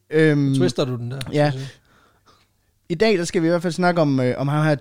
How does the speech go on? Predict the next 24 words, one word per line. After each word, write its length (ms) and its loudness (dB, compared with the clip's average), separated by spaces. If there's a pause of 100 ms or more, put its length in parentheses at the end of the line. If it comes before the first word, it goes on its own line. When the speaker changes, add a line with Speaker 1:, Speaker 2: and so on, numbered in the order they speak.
Speaker 1:
Joseph 420 -4
Mulhattan, 840 0
som 200 -2
han 160 -2
hedder. 260 -2 (380)
Og 200 0
nu 80 4
ved 200 2
jeg 80 4
ikke, 120 2
om 60 2
nogen 220 4
kan 100 0
huske 240 -2
det 100 -2
program, 340 -2
der 140 -6
hed, 340 -2
øh, 380 -4 (260)
Hykleriet. 720 -4 (420)
Det 120 -2
hed 180 0
også 360 -2
Absurdistan, 880 -4